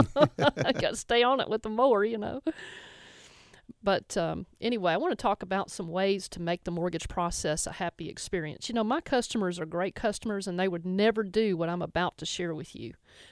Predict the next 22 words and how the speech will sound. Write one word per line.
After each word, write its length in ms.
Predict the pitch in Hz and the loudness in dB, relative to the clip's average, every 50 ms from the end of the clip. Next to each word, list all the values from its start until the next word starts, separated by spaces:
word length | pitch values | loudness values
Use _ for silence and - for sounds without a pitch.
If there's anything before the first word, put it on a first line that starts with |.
| - - | -4 0
But 120 | 190 180 | 2 4
over 220 | 175 202 254 285 320 | 6 6 6 6 4
the 100 | 302 294 | 2 2
years, 540 | 269 285 311 269 202 165 135 190 - - - | 2 2 4 4 4 4 2 0 -4 -8 -4
there 160 | - 185 165 190 | -2 0 0 0
have 300 | - 240 226 247 262 - | 2 2 2 2 2 2
been 160 | 349 359 370 | 2 4 4
a 60 | 359 | 4
few 420 | - - 349 330 330 311 302 294 | 2 2 2 4 4 4 2 2
who 200 | 285 - 277 233 | 0 0 -2 0
wish 320 | 220 220 240 269 262 - - | 2 2 2 2 2 0 0
they 180 | - 208 233 | 0 2 2
had 240 | 233 247 208 202 196 | 2 0 -2 -2 -2
not 420 | 214 233 277 330 330 - - 190 190 | -2 -2 0 0 0 -2 -4 -2 0
done 440 | 202 196 190 180 180 185 185 190 - | 2 4 4 4 2 2 0 -4 -6
what 180 | - 185 185 180 | -4 -2 -2 0
I'm 100 | 170 165 | 0 0
about 260 | 160 170 165 151 - | 0 0 0 -2 -2
to 60 | - 165 | -4 -4
share 240 | - - 151 - | -2 -2 -2 -2
with 160 | - 170 - - | -2 -2 2 4
you. 260 | 202 190 190 185 | 6 8 6 6